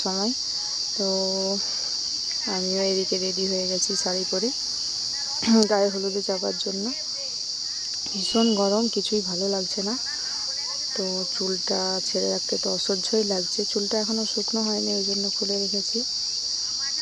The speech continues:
তো এরপর একটু যাব বিয়েবাড়ির দিকে। চলো, যাওয়া যাক। এখানে দেখো, পুকুরে দুটো বাচ্চা, বাচ্চা নয়, দুটো ছেলে স্নান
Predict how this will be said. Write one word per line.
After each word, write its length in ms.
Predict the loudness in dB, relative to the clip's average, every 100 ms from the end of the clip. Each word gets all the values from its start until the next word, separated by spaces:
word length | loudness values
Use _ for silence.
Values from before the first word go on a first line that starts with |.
| -2 -2
তো 60 | 0 0
এরপর 260 | 0 0 0
একটু 180 | -2 -2 0 0
যাব 200 | 0 -2 -2 -2 -2 -4 -2 -2 -2 -2 0
বিয়েবাড়ির 460 | 0 2 2 0 0
দিকে। 200 | 0 0 0 -2 -2 -2 -2 -2 -2 -2 -2 -2 -2 -2 -2 0
চলো, 240 | 0 0 0
যাওয়া 220 | 0 0 0
যাক। 180 | -2 -2 -2 -2 -2 -2 -2 -2 -2 -2 -2 -2 -2 -2 -2 -2 0 0 0 -2 -2 -2 -2 0
এখানে 280 | 0 0 0 0
দেখো, 240 | -2 -2 -2 -2 -2 -2 -2 -2 0
পুকুরে 340 | 0 2 2 2
দুটো 180 | 0 0 2
বাচ্চা, 320 | 0 0 0 0 -2 -2 -2 -2 -2 -2 0 0
বাচ্চা 280 | 2 4 4
নয়, 160 | 4 0 0 -2 -2 0 0 -2 -2 -2 -2 -2 0
দুটো 180 | 2 2 4
ছেলে 200 | 4 2 2
স্নান 180 | 0